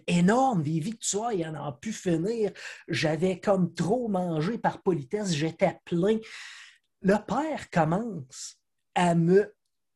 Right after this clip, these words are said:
tordre, le, le, le, de me tordre, euh, me questionner à savoir, c'est quoi, le, devant tout le monde, c'est quoi tes intentions avec ma fille ? Là, euh, tu sais, t'es ici, ça fait une couple de semaines.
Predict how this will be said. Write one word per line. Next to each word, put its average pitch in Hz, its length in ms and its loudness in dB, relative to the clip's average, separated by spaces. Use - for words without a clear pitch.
tordre, 180 580 -2
le, 165 360 2
le, 185 640 0
le, 202 60 2
de 175 320 2
me 170 180 2
tordre, 277 480 2
euh, 160 340 -2
me 185 140 4
questionner 254 580 2
à 226 60 0
savoir, 196 420 -2
c'est 143 260 -2
quoi, 175 380 2
le, 139 160 -4
devant 175 320 4
tout 302 120 6
le 294 80 6
monde, 285 300 0
c'est 156 340 2
quoi 170 320 0
tes 117 300 -6
intentions 131 840 -4
avec 131 280 -10
ma 135 140 -8
fille ? 131 360 -10
Là, 156 360 0
euh, - 260 -14
tu 156 100 -2
sais, 165 80 2
t'es 165 200 -8
ici, - 280 2
ça 131 160 -8
fait 127 220 -10
une 131 160 -16
couple 143 220 -6
de 131 100 -8
semaines. 180 420 -4